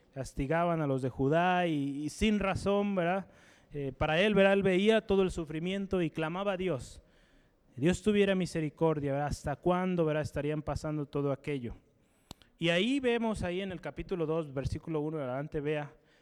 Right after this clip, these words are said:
y es donde Dios habla de esto, donde Dios empieza a dar palabra a Habacuc con respecto a, a su sentimiento, cómo él estaba.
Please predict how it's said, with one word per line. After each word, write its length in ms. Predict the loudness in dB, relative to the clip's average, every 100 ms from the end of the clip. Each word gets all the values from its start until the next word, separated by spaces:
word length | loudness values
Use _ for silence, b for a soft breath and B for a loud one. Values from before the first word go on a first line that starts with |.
| b b
y 120 | -2 -2
es 100 | 0
donde 200 | -2 2
Dios 240 | 2 0
habla 280 | -2 0 0
de 100 | -2
esto, 220 | -2 -2
donde 240 | -2 0
Dios 220 | 0 0 -2
empieza 400 | -4 -4 -4 -2
a 20 |
dar 240 | -2 -2
palabra 480 | -2 0 0 0 0
a 20 |
Habacuc 560 | 0 0 4 2 2 -16 -16 b b
con 180 | -8 -4
respecto 460 | -4 -2 -4 0 0
a, 220 | 0 -4
a 80 | -8
su 220 | -6 -6
sentimiento, 760 | -4 -4 0 2 2 0 -2
cómo 280 | 0 0 0
él 80 | -2
estaba. 480 | -4 -4 -4 -4